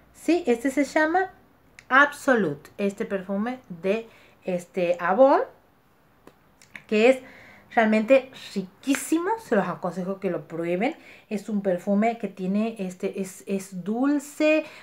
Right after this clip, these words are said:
como aquí lo, lo definen como la familia Oriental Floral, pero no solo es floral, para mí también es como floral frutal, lo siento así como un dulcecito que, este,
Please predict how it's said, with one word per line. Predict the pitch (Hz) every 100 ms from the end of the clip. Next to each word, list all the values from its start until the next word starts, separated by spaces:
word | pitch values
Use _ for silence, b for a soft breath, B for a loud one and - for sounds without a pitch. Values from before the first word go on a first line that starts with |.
| B
como | 214 202 190 190 185 185 _ _ _ - _
aquí | 226 220 277 269 B B
lo, | 254 240 233 226 226
lo | 220 214
definen | 214 220 269 262
como | 254 240
la | 233
familia | 226 208 240 247
Oriental | 202 202 202 220
Floral, | 220 196 233 285 285 B B _
pero | 226
no | 294
solo | 294 381
es | 453
floral, | 311 294 320 311
para | 247
mí | 330
también | 339 339 359
es | 370
como | - 254 214
floral | - 202 190 190 214 262
frutal, | 262 - 190 185 - - 208 233 370 277
lo | 208
siento | - 196 208
así | - 240
como | - 226
un | 196
dulcecito | 175 180 196 190 262 262 320 349 349 B B _
que, | - 226 269 - 247
este, | 214 - 214 190 185 180 175